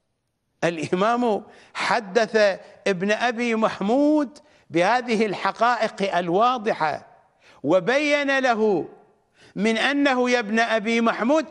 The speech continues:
تمسك بأحاديثنا التي في كتبنا التي نطق بها الناطق عن الله،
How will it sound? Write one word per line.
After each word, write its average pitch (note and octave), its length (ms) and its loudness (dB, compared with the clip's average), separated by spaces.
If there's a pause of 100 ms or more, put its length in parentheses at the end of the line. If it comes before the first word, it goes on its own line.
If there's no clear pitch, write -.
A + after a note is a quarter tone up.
(260)
تمسك A#3+ 600 0
بأحاديثنا A3+ 1000 0
التي B3 500 -2
في A#3 160 -2
كتبنا B3+ 840 0 (1200)
التي A#3 680 0 (220)
نطق C4 640 2
بها C4+ 560 0
الناطق C#4 680 0
عن B3+ 280 0
الله، A#3 400 2